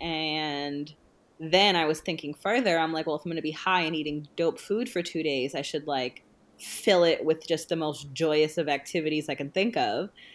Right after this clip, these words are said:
So I ordered an I Spy book, a Where's Waldo book. Um, I have a coloring book, so I had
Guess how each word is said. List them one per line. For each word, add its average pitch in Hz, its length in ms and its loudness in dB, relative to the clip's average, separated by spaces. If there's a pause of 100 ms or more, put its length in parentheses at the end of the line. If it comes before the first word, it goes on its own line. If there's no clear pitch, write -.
(200)
So 160 540 2
I 156 140 2
ordered 156 400 2
an 143 160 -4
I 160 180 0
Spy 196 400 2
book, 180 460 2
a 156 80 0
Where's 160 400 0
Waldo 165 500 0
book. 160 600 -2 (140)
Um, 147 720 -2 (340)
I 165 60 -4
have 180 300 4
a 196 40 -4
coloring 170 440 -2
book, 160 260 -4
so - 160 -6
I 156 40 -4
had 165 280 -4